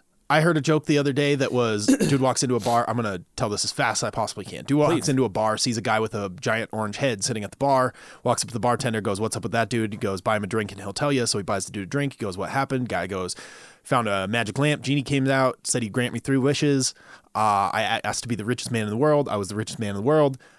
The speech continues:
Speaker 1: I asked to marry the most beautiful woman in the world. Poof, there she was. And that's where I messed, messed up. I asked for a giant orange head." And that's, like, the whole joke. <laughs>
Speaker 2: Oh.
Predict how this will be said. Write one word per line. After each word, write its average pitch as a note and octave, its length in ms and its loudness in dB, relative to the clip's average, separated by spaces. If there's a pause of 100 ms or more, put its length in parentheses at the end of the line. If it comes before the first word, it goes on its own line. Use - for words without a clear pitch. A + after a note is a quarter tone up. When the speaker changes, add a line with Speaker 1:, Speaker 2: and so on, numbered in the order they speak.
(100)
Speaker 1:
I G2+ 200 0
asked - 280 -2
to A#2+ 40 -4
marry A2 180 0
the G#2+ 60 0
most G#2 160 -2
beautiful C#3 300 2
woman C3+ 160 2
in C3+ 60 2
the C3 40 2
world. C3+ 300 4
Poof, C3+ 260 2
there G#2+ 140 0
she - 140 -6
was. D3 400 4 (260)
And A2 260 -2
that's B2 200 0
where C3+ 100 4
I B2 40 2
messed, B2+ 460 0
messed B2+ 400 0
up. E3 400 4
I A#2 200 2
asked B2+ 300 0
for A#2 200 -2
a A2 320 -2
giant A2 340 0
orange G2+ 260 -4
head." A2+ 200 -4 (1120)
And D#3 160 4
that's, F#3 160 4
like, G3+ 140 6
the E3 100 6
whole E3 140 6
joke. D3 380 6
<laughs> - 40 -4 (960)
Speaker 2:
Oh. G#2+ 360 0